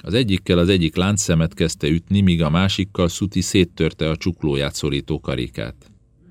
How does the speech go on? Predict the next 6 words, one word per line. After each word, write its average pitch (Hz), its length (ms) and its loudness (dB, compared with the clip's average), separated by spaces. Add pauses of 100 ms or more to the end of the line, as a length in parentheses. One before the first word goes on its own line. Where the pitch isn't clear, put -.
(960)
Erőfeszítésüket 101 1080 0
siker 85 400 -2
koronázta. 73 680 -4 (480)
Szuti 143 380 -2
végre 87 320 4
kiszabadult, 73 840 -2